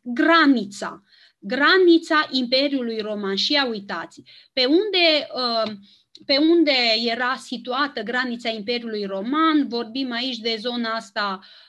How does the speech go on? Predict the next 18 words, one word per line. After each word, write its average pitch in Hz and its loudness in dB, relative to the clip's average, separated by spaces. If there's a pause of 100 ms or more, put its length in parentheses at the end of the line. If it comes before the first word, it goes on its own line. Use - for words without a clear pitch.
din 214 -6
Marea 226 -2
Britanie, 254 -4
apoi 220 -8
mergem 240 -6
prin 214 -10
Germania, 247 -4
da? 247 0
Ajungem 233 -4
chiar 269 -2
și - -4
în 226 -6
zona 247 0
țării 240 -8
noastre, 208 -6
observați, 196 -12 (640)
așa, 247 -2 (160)
și, 359 0